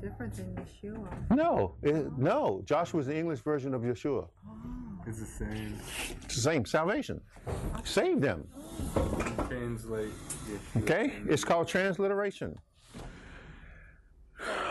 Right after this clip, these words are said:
Speaker 2: All of this, we have to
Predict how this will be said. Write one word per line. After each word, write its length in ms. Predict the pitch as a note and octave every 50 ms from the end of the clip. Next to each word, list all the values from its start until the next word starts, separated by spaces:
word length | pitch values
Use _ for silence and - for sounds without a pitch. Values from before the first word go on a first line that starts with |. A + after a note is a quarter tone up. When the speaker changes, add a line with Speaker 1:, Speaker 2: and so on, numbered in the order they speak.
| - - -
Speaker 2:
All 340 | - F#3+ A3 B3+ C4+ C#4 C#4+
of 140 | C#4+ A#3+ G#3
this, 640 | G3+ G3+ F#3+ G3 G3 F3 - - - - - - - - - -
we 240 | - F#3+ C3+ D#3 D#3+
have 460 | D3 B2 - F#3 F#3+ G#3+ A3 G3+ -
to 340 | - A3 G#3+ G3+ G3+ G3 F#3+